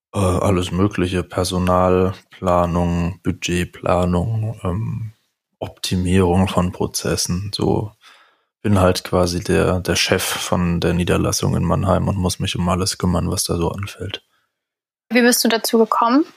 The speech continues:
Speaker 1: Da habe ich nach dem Abi damals habe ich eine Ausbildung gemacht und, äh, dann darauf aufbauend auch nochmal studiert und,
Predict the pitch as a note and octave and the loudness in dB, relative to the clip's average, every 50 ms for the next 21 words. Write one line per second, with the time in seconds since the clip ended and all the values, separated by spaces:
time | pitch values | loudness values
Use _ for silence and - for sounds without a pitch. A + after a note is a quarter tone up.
0 | _ _ _ _ _ _ _ _ _ _ _ _ _ _ _ _ _ _ _ _ | _ _ _ _ _ _ _ _ _ _ _ _ _ _ _ _ _ _ _ _
1 | _ _ _ _ _ _ _ _ _ _ _ _ - F#2+ E2+ G2 G2 F#2 F2+ F#2+ | _ _ _ _ _ _ _ _ _ _ _ _ -4 -4 0 0 0 2 2 0
2 | F#2+ G2+ - - - - - _ _ _ _ _ _ _ _ _ _ _ _ _ | 0 0 -4 -6 -8 -10 -12 _ _ _ _ _ _ _ _ _ _ _ _ _
3 | _ _ _ _ _ _ _ _ _ _ _ _ _ _ _ - G#2 G2 F#2+ G2+ | _ _ _ _ _ _ _ _ _ _ _ _ _ _ _ -6 -2 0 0 0
4 | G2+ - - - - - G#2+ A2 B2 B2 B2 B2 G#2+ G#2+ G#2+ G#2+ G#2+ G#2+ G#2+ G#2+ | 0 0 -2 -4 0 0 0 2 4 4 4 4 4 4 4 4 4 4 4 2
5 | G#2 - - - - G#2+ - G#2 G#2 - - - - - A#2+ A#2+ - - - - | 2 -2 -4 -2 -2 -2 0 0 -2 -4 -4 -4 -2 0 0 0 0 0 0 0
6 | A2+ A2 A#2+ A2+ A2 A#2 A2+ A2 A#2 A#2+ - - - - - - - - _ _ | 2 2 2 2 2 2 2 2 2 0 0 -6 -10 -10 -10 -12 -14 -20 _ _
7 | _ _ - G#2+ G2+ G2+ G2+ G2 - - - - - - G2+ G2+ G2 G2 F#2+ F#2+ | _ _ -6 -4 -2 -2 -2 -2 -4 -6 -8 -8 -4 -2 0 2 2 2 0 0
8 | - - G2 F#2+ G2 G2 G2+ G2+ G2 F#2+ F#2 - - - F#2+ G2 - - - - | 0 0 0 0 2 2 2 2 4 2 0 0 -2 -2 0 -2 -2 -2 -4 0
9 | F#2 F#2 F#2+ - - - G2+ G#2 - - A2 - F#2 F#2 F#2+ - - - G#2+ G#2 | 0 0 0 0 -2 -2 -2 0 -2 -2 -2 0 0 0 0 -2 -4 -4 -6 -6
10 | - - G#2 G#2 A2+ A#2+ A#2+ - - - - - - - G#2 G2 G2 G2 F#2+ F#2+ | -2 0 2 2 2 2 0 -4 -12 -12 -16 -14 -8 -6 -4 -4 -4 -4 -6 -6
11 | - - - - | -8 -10 -10 -10